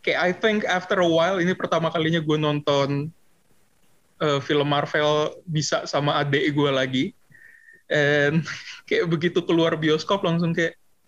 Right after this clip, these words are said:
we, we didn't even get to discuss the whole movie. We were just in awe.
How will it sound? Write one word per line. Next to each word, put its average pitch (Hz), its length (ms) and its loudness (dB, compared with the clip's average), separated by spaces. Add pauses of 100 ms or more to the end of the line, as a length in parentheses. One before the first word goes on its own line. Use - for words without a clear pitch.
(680)
we, 185 220 4
we 180 180 4
didn't 214 320 2
even 208 320 2
get 175 280 0
to 190 100 0
discuss 160 540 -2 (120)
the 165 80 2
whole 151 280 0
movie. 139 400 0
We 180 120 2
were 170 180 4
just 160 280 -2
in 151 240 -2
awe. 120 340 0